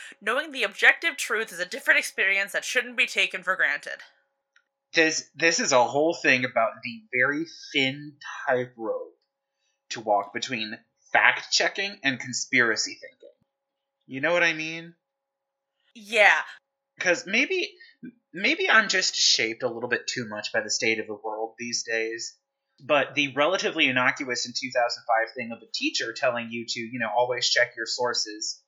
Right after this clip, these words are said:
Speaker 2: and if you feel like something's up, uh, read a book about it, it just skews so different in twenty twenty-two.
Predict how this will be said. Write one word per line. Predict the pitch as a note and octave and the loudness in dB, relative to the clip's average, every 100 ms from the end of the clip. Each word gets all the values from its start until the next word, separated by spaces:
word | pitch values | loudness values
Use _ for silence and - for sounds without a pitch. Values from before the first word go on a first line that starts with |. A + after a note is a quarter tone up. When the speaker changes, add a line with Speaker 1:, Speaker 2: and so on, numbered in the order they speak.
| _ _ _ _ _ - | _ _ _ _ _ -2
Speaker 2:
and | A#2+ A#2+ | 0 0
if | A#2+ C3 | -4 -8
you | B2 | -6
feel | C#3 | -2
like | B2 A#2 | 0 0
something's | C#3+ B2 B2 A#2 | -4 -4 -6 -4
up, | C#3 A#2+ A#2 _ _ _ _ _ _ - | -2 -2 -4 _ _ _ _ _ _ -8
uh, | A2+ G#2 G#2+ - _ _ | -6 -4 -6 -8 _ _
read | C3 C3+ B2+ | -2 2 4
a | |
book | C#3+ F3+ | 2 0
about | B2+ A2 G#2+ | 0 0 0
it, | A2+ - _ _ - - _ | -2 -6 _ _ -20 -20 _
it | - | -4
just | - D#4 - - _ - | 0 0 -2 -8 _ -2
skews | - - - A3 G3+ C#3 | 0 0 -2 -2 -2 -2
so | - - D#3+ F3 C3+ | 0 0 0 -2 -2
different | C#3 C3 D3+ D#3+ | -2 0 0 -2
in | C3 | -6
twenty | B2+ D3 C#3 | -4 -2 -2
twenty-two. | E3 C#3 A#2 - A2 D#3+ | -4 -6 -6 -6 -6 -8